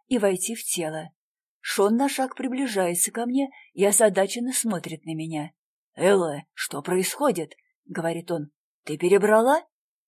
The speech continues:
Я не отвечаю ему. Раннер мгновенно берет контроль над телом, чувствуя мои колебания. «Убирайся прочь от меня!» — кричит она,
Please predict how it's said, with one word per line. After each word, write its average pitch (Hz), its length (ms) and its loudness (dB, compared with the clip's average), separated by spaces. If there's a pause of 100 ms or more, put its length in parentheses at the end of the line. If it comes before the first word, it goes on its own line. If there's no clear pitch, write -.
(160)
Я 180 240 -10
не 185 120 -6
отвечаю 185 560 -10
ему. 175 360 -14 (480)
Раннер 226 520 4
мгновенно 208 600 0
берет 202 340 2
контроль 196 560 0
над 208 240 -4
телом, 160 440 -2 (200)
чувствуя 185 460 -4
мои 196 220 -2
колебания. 175 720 -2 (320)
«Убирайся 175 640 -2
прочь 202 440 0
от 175 160 -2
меня!» — 180 360 -2 (300)
кричит 180 420 -4
она, 175 320 -4